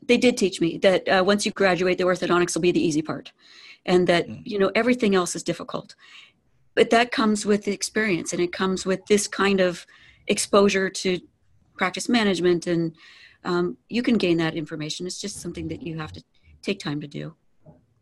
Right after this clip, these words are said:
Speaker 2: Got it. Is there a book that every private practice owner should be reading?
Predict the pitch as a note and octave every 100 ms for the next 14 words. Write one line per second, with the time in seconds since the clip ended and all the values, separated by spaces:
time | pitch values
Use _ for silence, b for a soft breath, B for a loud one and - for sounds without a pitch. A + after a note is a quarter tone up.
0 | - A2+ A#2 A#2 - _ b b b -
1 | C#3+ E3 F#3 F#3 C3 F3+ D#3+ - A2+ B2+
2 | C#3 D3 D#3 D3+ C#3 C#3 C3 C3 C#3 B2
3 | A#2+ - A#2+ B2 G2+ G#2+ A2 -